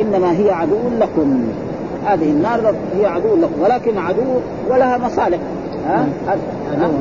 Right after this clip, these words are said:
Speaker 1: مثل ما قال الله تعالى: "أفرأيتم النار التي تورون أأنتم أنشأتم شجرتها أم نحن المنشئون؟" ها؟ فلها فوائد، الإنسان يطبخ طعامه ويطبخ. والآن كمان لها فوائد أكثر وأكثر في عصرنا هذا.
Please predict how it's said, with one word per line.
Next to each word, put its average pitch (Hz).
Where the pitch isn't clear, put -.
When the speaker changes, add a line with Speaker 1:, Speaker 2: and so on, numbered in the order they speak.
Speaker 1:
مثل 240
ما 214
قال 208
الله 196
تعالى: 175
"أفرأيتم 190
النار 196
التي 180
تورون 175
أأنتم 190
أنشأتم 196
شجرتها 175
أم 165
نحن 185
المنشئون؟" 160
ها؟ 190
فلها 226
فوائد، 220
الإنسان 202
يطبخ 185
طعامه 175
ويطبخ. 165
والآن 190
كمان 185
لها 180
فوائد 180
أكثر 202
وأكثر 180
في 165
عصرنا 165
هذا. 156